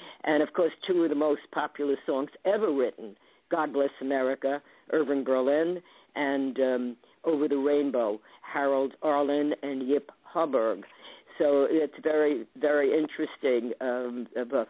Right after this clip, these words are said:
how many incredible music has been brought. And it's no coincidence that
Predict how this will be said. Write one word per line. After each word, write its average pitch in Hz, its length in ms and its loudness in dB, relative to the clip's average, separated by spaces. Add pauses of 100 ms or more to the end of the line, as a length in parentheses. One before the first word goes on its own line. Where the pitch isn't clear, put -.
(100)
how 139 120 -6
many 127 360 0 (400)
incredible 160 640 2 (140)
music 175 680 0
has 139 220 0
been 127 180 -4
brought. 131 280 2
And 151 100 2
it's 160 160 -2
no 190 180 2
coincidence 185 720 0
that 127 120 -8